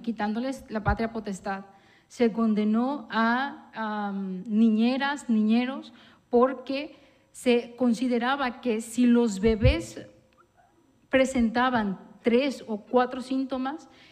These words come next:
esto era resultado de que los bebés habían sido sometidos a cierto, a una sacudida lo suficientemente fuerte como para que les hubiese causado un daño.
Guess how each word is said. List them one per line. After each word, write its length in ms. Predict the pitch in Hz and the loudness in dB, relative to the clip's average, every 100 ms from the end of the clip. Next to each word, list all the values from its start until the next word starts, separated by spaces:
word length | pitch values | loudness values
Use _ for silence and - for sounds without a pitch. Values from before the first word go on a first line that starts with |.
| _ - | _ 0
esto 420 | 269 262 - 311 | 0 0 -4 -2
era 320 | 277 269 285 | 0 0 -4
resultado 720 | 247 240 233 240 220 233 240 277 | 2 4 4 2 0 -2 -2 -4
de 140 | 254 | -4
que 100 | 220 | -2
los 200 | 214 190 | -2 -2
bebés 340 | 202 220 240 | -2 -2 -4
habían 360 | 262 240 233 247 | -4 -4 -4 -6
sido 440 | 247 240 240 294 - | -4 -4 -4 -10 -16
sometidos 880 | - - 233 220 220 247 247 294 - - | -8 0 4 4 2 -2 -4 -8 -8 -2
a 240 | 226 254 | 0 -2
cierto, 720 | - - 233 247 247 269 302 - - | -6 0 2 2 -2 -6 -8 -10 -6
a 80 | 226 | -2
una 240 | 214 233 | 4 4
sacudida 680 | 254 - 277 254 240 254 262 | 2 -2 -4 0 0 2 0
lo 120 | 208 208 | -2 -2
suficientemente 840 | 220 190 185 220 226 254 254 262 | -4 -4 -2 -2 -2 -2 -2 -4
fuerte 400 | - 247 254 285 | -2 -2 -2 -6
como 300 | 233 226 226 | -4 -4 -2
para 320 | 208 240 233 | -2 -4 -6
que 220 | 233 262 | -6 -6
les 220 | 233 208 | -6 -8
hubiese 300 | 214 208 247 | -6 -6 -6
causado 600 | 240 233 220 220 233 277 - | -8 -8 -4 -4 -4 -6 -4
un 340 | 226 220 208 | 2 2 2
daño. 440 | 196 185 190 196 | 0 -2 -6 -12